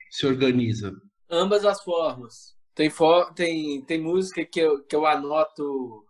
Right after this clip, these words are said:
Speaker 2: ela toda no computador. É, eu anoto toda no computador. Tem música que eu, que eu gravo com a viola na mão. "Ah, essa música eu toco dessa forma."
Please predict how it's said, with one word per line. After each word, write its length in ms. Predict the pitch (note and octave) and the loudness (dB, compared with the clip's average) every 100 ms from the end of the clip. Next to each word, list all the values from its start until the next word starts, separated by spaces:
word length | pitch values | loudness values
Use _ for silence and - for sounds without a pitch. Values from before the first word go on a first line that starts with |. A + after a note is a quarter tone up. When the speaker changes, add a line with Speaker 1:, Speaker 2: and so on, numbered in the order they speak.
| _ _ _ | _ _ _
Speaker 2:
ela 220 | C#3+ C#3+ | 0 0
toda 480 | - E3+ F#3 F#3+ E3+ | 0 0 2 2 -2
no 100 | D3+ | -4
computador. 840 | D3 C#3 C3+ B2 A#2+ C3+ F#3 F#3+ - _ - | -6 -6 -4 -4 -2 -2 -2 -6 -10 _ -6
É, 380 | C3+ B2+ B2 B2 | 2 2 2 -2
eu 120 | C3+ | -2
anoto 380 | C3+ C3+ C3+ - - | 0 0 -2 -6 0
toda 300 | D#3 E3 D3+ | 0 2 -2
no 100 | C#3+ | -4
computador. 640 | C#3 C3 C#3 B2+ C#3 C#3+ | -6 -2 0 2 2 2
Tem 140 | - E3 | 0 0
música 540 | D3+ D#3+ E3 - D3 | 2 2 0 0 -4
que 140 | C3+ D3 | 4 6
eu, 640 | C#3 C3 B2 A2 G#2 G#2 - _ _ | 8 6 2 -2 -10 -14 -20 _ _
que 100 | D3 | 4
eu 80 | C3+ | 6
gravo 720 | C#3 D3 D#3 D#3+ D#3 D3+ D#3 _ _ | 6 6 8 6 0 -12 -12 _ _
com 100 | C#3+ | -6
a 80 | C#3 | -6
viola 460 | C#3 C#3+ C#3+ C#3 | -2 -2 0 -4
na 160 | C3 B2+ | -4 -6
mão. 240 | C3 C#3 | -6 -6
"Ah, 140 | D#3+ D3+ | -4 -4
essa 240 | D3 D#3 | -6 -8
música 300 | D3 D#3 E3+ | -10 -8 -6
eu 80 | - | -2
toco 260 | D#3 - | -2 0
dessa 280 | E3 E3 F3+ | 0 -2 -2
forma." 540 | F3 - C#3 B2 A#2 | -8 -2 -2 -2 -6